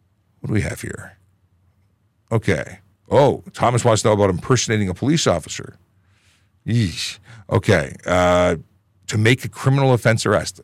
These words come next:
Okay, we'll talk about that in a second. How old is too old to get an, a, a driver's license in Ontario? Uh, what's the law for children in the passenger seat? Okay, we'll talk about that. Uh,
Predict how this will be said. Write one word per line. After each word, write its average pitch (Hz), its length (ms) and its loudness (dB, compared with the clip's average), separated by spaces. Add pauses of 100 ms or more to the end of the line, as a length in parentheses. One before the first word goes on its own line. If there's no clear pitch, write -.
Okay, 110 140 -6
we'll 104 100 -2
talk 101 220 0
about 92 120 -2
that 78 140 -4
in - 60 -12
a - 20 -10
second. 104 320 -6 (480)
How 156 260 4
old 160 280 6
is 120 120 2
too 147 260 4
old 123 220 2
to 117 80 -2
get 117 160 4
an, 113 160 0 (100)
a, 110 180 0
a 92 260 0
driver's 101 360 0
license 98 220 0
in 95 80 -2
Ontario? 156 680 -2 (520)
Uh, - 160 -4
what's 110 240 2
the 123 60 0
law 113 180 4
for 107 100 -2
children 120 440 0
in 113 40 2
the 98 80 0
passenger 113 480 -2
seat? - 200 -6
Okay, 139 160 -8
we'll - 100 -10
talk 90 160 -2
about 90 140 -8
that. 85 200 -4 (1000)
Uh, 95 320 2